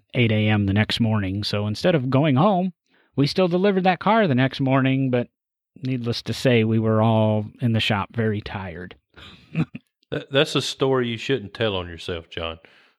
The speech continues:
Speaker 2: <laughs>
Speaker 1: Hey, I, I'm honest. That's all, all I,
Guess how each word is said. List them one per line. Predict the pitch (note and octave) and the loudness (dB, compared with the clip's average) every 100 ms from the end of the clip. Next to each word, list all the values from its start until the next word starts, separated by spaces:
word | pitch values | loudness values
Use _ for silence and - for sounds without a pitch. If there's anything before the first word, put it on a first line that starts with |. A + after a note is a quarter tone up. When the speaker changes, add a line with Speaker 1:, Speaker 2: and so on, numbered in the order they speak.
| _ - | _ -18
Speaker 2:
<laughs> | - - - _ C#4 - - - - - - - - | -18 -18 -20 _ -10 -10 -20 -20 -18 -12 -12 -12 -10
Speaker 1:
Hey, | A#2+ G#2+ - - - - | -10 -12 -20 -20 -12 -4
I, | F3+ | -2
I'm | F3+ E3+ D3 | 2 2 4
honest. | D3 C#3+ C#3+ - - _ - | 4 4 2 0 -12 _ -10
That's | C#3+ C3 - | -4 -4 0
all, | C#3+ C3 C3 - - | 2 4 2 -2 -4
all | D3 D3 C3+ | 0 2 2
I, | C3+ | 0